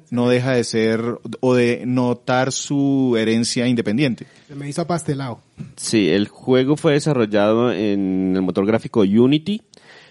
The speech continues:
Speaker 3: Tiene un estilo visual muy particular, como lo menciona Víctor, porque los personajes no están diseñados como m-, con muchos polígonos, sino parecen muñequitos dibujados por niños,
Speaker 1: Ajá.
Speaker 3: con bolitas y palitos, pero lo que hicieron fue que esas bolitas y palitos los pus-, los volvieron poligonales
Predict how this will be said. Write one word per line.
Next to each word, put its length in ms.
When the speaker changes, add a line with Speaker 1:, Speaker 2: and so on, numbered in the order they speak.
Speaker 3:
Tiene 220
un 60
estilo 260
visual 300
muy 180
particular, 540
como 240
lo 100
menciona 320
Víctor, 460
porque 240
los 120
personajes 520
no 160
están 340
diseñados 540
como 260
m-, 260
con 140
muchos 300
polígonos, 500
sino 360
parecen 420
muñequitos 480
dibujados 840
por 260
niños, 400
Speaker 1:
Ajá. 260
Speaker 3:
con 220
bolitas 580
y 60
palitos, 600
pero 140
lo 100
que 100
hicieron 300
fue 160
que 120
esas 220
bolitas 360
y 60
palitos 360
los 200
pus-, 280
los 200
volvieron 420
poligonales 800